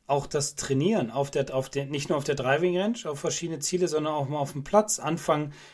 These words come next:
den Ball auszurichten auf dem Abschlag und auf dem Grün.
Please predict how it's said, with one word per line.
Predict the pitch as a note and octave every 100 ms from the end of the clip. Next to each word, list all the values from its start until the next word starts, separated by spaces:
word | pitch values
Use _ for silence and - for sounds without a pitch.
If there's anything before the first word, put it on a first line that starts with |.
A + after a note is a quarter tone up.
| -
den | F#3 F#3+
Ball | C#3 C#3
auszurichten | C3+ C#3 - C#3+ C#3+ C3+
auf | B2+
dem | - C3+
Abschlag | C3+ C#3 - C#3 C3
und | B2+
auf | B2+
dem | - C#3 B2
Grün. | B2+ C3 C3+